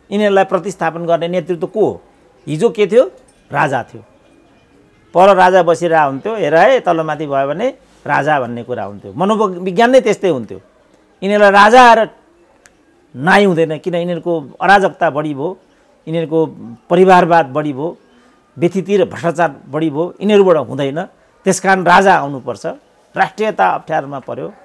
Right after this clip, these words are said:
देश बेचे, कोसी गरे, गण्डकी गरे भन्ने कुरा हुन्थ्यो। एउटा मनोविज्ञान बन्दै जान्थ्यो।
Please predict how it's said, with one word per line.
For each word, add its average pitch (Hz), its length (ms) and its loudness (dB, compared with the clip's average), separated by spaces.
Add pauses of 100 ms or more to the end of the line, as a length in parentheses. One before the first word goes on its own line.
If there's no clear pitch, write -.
(200)
देश 226 340 6
बेचे, 151 500 -10 (240)
कोसी 226 400 0
गरे, 151 380 -4 (320)
गण्डकी 208 480 2
गरे 165 380 0
भन्ने 151 240 -6
कुरा 143 200 -4
हुन्थ्यो। 95 320 -14 (640)
एउटा 202 240 4
मनोविज्ञान 190 580 -2
बन्दै 160 320 0
जान्थ्यो। 156 480 -6